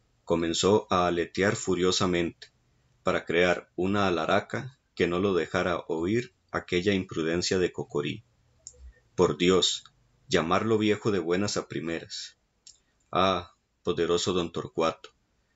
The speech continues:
qué espléndido festín tuvo usted hoy", le dijo Salamero, a pesar de que ya estaba harto de fibras de ranas. El recuerdo de su banquete le devolvió el buen humor al cocodrilo, que se relamió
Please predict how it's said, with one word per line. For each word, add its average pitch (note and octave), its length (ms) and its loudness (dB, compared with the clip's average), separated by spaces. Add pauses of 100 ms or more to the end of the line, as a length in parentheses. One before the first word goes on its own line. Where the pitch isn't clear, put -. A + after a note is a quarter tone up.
(180)
qué G#2 160 6
espléndido G2+ 640 0
festín G2 560 -2
tuvo G2 220 -2
usted F#2+ 400 0
hoy", F2+ 400 -2 (320)
le F2 160 2
dijo F#2+ 440 0 (300)
Salamero, E2+ 720 0 (460)
a - 160 -2
pesar F#2 340 0
de G2 80 -6
que F2 160 -2
ya E2 80 2
estaba F2+ 460 0
harto G#2+ 240 0
de F2 100 0
fibras F2 380 -2
de E2 120 -4
ranas. - 600 -8 (1160)
El F#2 100 4
recuerdo F#2+ 520 4
de F2+ 40 6
su F#2 140 -2
banquete F2 500 0
le F2+ 120 2
devolvió E2 640 2
el F2 140 -2
buen F2+ 180 2
humor F#2 260 2
al F#2+ 120 2
cocodrilo, D#2 640 -4 (800)
que F2+ 120 2
se F2+ 160 2
relamió E2+ 720 0